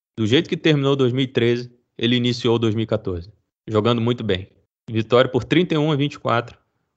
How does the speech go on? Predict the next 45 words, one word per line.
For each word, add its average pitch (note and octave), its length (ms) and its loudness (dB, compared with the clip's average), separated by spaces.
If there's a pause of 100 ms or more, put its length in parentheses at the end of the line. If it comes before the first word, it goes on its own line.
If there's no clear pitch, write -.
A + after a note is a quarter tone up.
com A2+ 140 -2
duzentas C3 480 2
e - 20 -14
sessenta D3 340 -2
e - 20 -2
nove B2 220 -2
jardas A#2 480 -2 (120)
e B2 100 -6
três C3 300 4
touchdowns. G#2 540 -8 (260)
Peyton C3+ 280 0
se - 120 -10
tornou D3 340 -2
o D3+ 40 -6
segundo E3 440 -4
quarterback C3+ 560 0 (140)
a B2 80 -4
vencer C3 360 0
as - 80 -2
trinta E3+ 280 -2
e - 20 0
duas D3 240 -2
franquias C3 420 -2
da C3 100 4
liga. G#2 380 -4 (340)
Brett A#2+ 220 2
Favre B2+ 360 0 (300)
conseguiu C3+ 400 -4
isso B2 200 -2
em - 20 -8
dois A2 180 -2
mil G#2+ 120 -4
e G2+ 40 -2
nove. - 280 -8 (340)
Abre G#2+ 240 2
aspas. - 380 -2 (360)
"Estou C#3 280 2
ficando D3 340 0
velho", A2+ 340 2 (320)
disse A2+ 300 -6
Manning A#2 400 -4 (220)
ao - 80 -8
saber A#2 280 0
dessa A2+ 280 0
estatística. - 640 -8